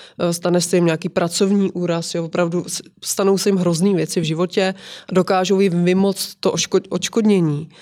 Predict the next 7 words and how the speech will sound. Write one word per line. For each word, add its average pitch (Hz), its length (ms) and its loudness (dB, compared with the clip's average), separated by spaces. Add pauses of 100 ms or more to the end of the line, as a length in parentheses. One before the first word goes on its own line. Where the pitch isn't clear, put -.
(320)
To 185 120 2
znamená, 175 600 2 (120)
dokážou 190 540 2
těm 190 180 0
lidem 185 260 4
nabídnout, 175 720 2 (240)
eh, 185 40 -2